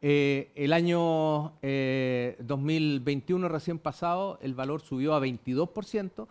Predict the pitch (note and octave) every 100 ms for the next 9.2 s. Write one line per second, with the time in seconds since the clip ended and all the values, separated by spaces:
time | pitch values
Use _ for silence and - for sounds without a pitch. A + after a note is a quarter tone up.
0 | _ _ - D#3+ D#3+ E3+ G3 G#3 A3 G3
1 | - D#3 D3+ G3+ G#3 A#3+ B3+ D#3+ C3+ F#3
2 | _ _ D3 C#3+ D#3 F#3 - D#3 D3+ D3+
3 | E3+ D#3+ C#3 D3+ G3+ G#3 F3 D#3 D3 C#3
4 | D3 C#3+ E3+ E3 C#3+ - G#3+ A3+ G#3 F#3
5 | F3+ F#3+ F#3 D#3+ E3+ G3 G#3 A#3+ _ _
6 | - C3 - F3 D3+ - F#3+ G3 F#3+ D#3+
7 | - F#2+ B2+ C#3 E3 G#3 F#3+ F#3 G#3 G3
8 | G3+ G#3+ A#3 A#3+ - - - _ _ -
9 | D3 C#3+